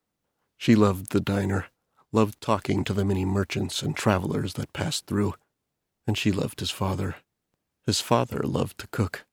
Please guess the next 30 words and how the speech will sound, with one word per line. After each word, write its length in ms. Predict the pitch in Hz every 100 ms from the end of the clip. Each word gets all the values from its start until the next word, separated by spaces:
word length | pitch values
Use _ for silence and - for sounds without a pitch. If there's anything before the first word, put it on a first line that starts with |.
| _ _ _ - _
loved 260 | 101 87 -
to 80 | 98
sit 240 | - 101
on 120 | - 92
the 80 |
front 340 | - - - -
porch 480 | - 85 - - -
when 120 | -
it 120 | 90
wasn't 300 | - 90 95
too 160 | - 92
busy, 340 | 95 92 95 - _ _ _
smoking 420 | - 110 90 98 92
a 60 |
pipe 320 | - 98 95 - _ _
and 120 | 101
watching 320 | 92 87 92 92
the 80 |
wagons 520 | 92 95 95 98 - -
roll 180 | -
through 220 | - 104 -
town, 420 | - - - - - _ _ _ _ _ _ _ _
and 160 | 110 101
also 340 | - - -
loved 360 | - - - -
his 140 | 95 -
mother. 380 | 101 - 92 - _ _ _ _ _ _ _ _
Orteval 500 | 98 101 113 101 95
never 420 | 95 95 98 101 -
understood, 720 | 101 95 95 - - 98